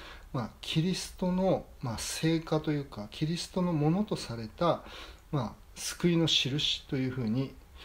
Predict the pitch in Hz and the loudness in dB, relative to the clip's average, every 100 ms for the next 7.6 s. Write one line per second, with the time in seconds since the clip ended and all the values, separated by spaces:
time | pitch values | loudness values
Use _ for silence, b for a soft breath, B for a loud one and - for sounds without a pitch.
0 | B B - 127 - 107 - 110 104 110 | B B -6 -4 -2 -4 -6 -10 -10 -10
1 | 107 92 92 - 92 - - - - - | -10 -10 -12 -14 -12 -12 -12 -16 -18 -20
2 | - - - - - - - - - - | -20 -20 -20 -20 -18 -20 -20 -20 -20 -20
3 | - - B B B B B B - - | -20 -20 B B B B B B -20 -20
4 | - - - - - 135 - 117 107 113 | -20 -20 -20 -20 -4 -2 -2 -4 -4 -4
5 | 110 98 - - - - - - - 156 | -6 -6 -14 -20 -20 -20 -18 -10 -2 0
6 | 175 - - 175 - 90 90 - 101 92 | 0 0 0 -2 -8 -12 -14 -10 -10 -10
7 | - - - 110 104 | -10 -12 -6 -6 -6